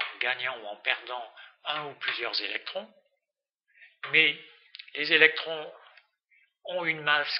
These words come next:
qui est vraiment très faible devant celle de l'atome. Donc on va pouvoir négliger cette masse. Et en fait, on va considérer que la masse molaire atomique ionique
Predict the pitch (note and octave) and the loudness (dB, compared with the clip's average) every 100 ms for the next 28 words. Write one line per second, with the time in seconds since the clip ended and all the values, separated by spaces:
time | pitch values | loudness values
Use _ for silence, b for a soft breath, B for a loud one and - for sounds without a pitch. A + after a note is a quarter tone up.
0 | - C3+ A#2+ C3 C#3+ C3 - - - F3 | -4 -4 -4 -4 -4 -6 -8 -6 2 2
1 | - E3 D#3 C3 G#2+ - B B B - | 2 2 2 2 -6 -6 B B B -4
2 | D3 B2+ B2 A#2 G#2 - - - C3+ A#2 | 0 0 -4 -8 -10 -14 -10 -4 -4 -2
3 | G#2+ G#2 - C#3 G3 - _ _ _ _ | -4 -4 -4 -4 -6 -8 _ _ _ _
4 | _ _ - B B B E3+ F#3 E3 D3 | _ _ -18 B B B 0 0 0 -2
5 | D#3+ D#3+ D#3 F#3+ - D#3+ G3 D3+ D3+ D#3+ | -2 -2 -2 0 -2 -4 -4 -2 -2 0
6 | - - - G2+ F#2+ - - _ _ - | -2 -4 -6 -10 -8 -10 -12 _ _ -8
7 | A2 G#2 - F#3 B2 A2+ C#3 - - A2+ | -6 0 2 2 0 -4 -4 -6 -4 -4
8 | B2+ F#3 D#3+ E3+ - B B - A2 C#3 | -4 -2 -4 -6 -8 B B -12 -4 -2
9 | D3 D3+ C3+ C3 A#2+ - B2+ C3 - - | -2 -4 -2 -2 -2 -6 -8 -8 -8 -8
10 | - - G#2 G#2 F#3 - | -8 -8 -6 -4 -4 -4